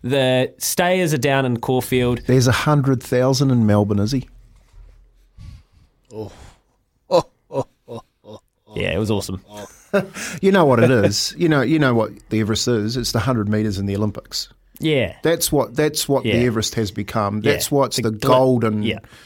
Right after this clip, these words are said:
Speaker 2: the golden gate of the, of the racing card that people wanna go to, because it's the, it's the
Speaker 1: Flashy.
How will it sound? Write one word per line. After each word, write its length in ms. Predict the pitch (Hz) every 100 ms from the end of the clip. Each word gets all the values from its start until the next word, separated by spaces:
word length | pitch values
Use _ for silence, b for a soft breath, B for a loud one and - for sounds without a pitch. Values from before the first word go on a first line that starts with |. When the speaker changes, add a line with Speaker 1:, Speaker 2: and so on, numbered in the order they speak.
| B -
Speaker 2:
the 100 | 110
golden 640 | 98 127 135 127 117 113
gate 420 | 104 117 107 107 - -
of 240 | 110 92
the, 300 | 107 101 95 _ -
of 280 | 123 92 98
the 280 | 104 98 95
racing 600 | 101 113 - 104 98 92
card 520 | - 110 98 101 104
that 160 | 110
people 240 | - 113 104
wanna 160 | 101
go 180 | 98 107
to, 80 | 101
because 300 | 101 127 117
it's 160 | 123 -
the, 340 | 117 117 - B B B B
it's 220 | 127 -
the 160 | 117 104
Speaker 1:
Flashy. 160 | 110